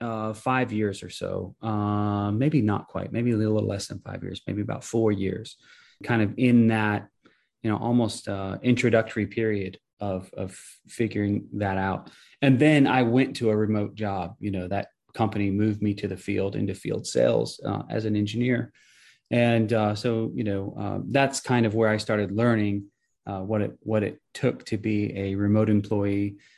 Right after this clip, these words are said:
a manager that instead of talking to you a few times a day because they're sitting on the same row with you,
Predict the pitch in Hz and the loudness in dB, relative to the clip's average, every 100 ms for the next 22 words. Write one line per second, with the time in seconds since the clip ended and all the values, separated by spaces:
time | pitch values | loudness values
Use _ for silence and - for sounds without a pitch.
0 | _ _ 110 107 120 120 117 113 113 107 | _ _ 0 4 6 6 6 6 4 2
1 | - 131 120 113 107 - _ _ _ _ | 0 2 4 2 0 -8 _ _ _ _
2 | - 135 104 131 113 120 117 104 127 123 | -8 -4 -2 0 0 0 -2 -2 -4 -4
3 | 117 110 107 98 127 135 113 120 120 104 | -2 -2 -4 -2 0 2 2 -2 -4 -8
4 | 104 127 117 92 - 123 104 107 113 139 | -6 -4 -2 -4 -4 -2 0 2 4 4
5 | 127 101 95 92 101 | 2 -2 -6 -8 -8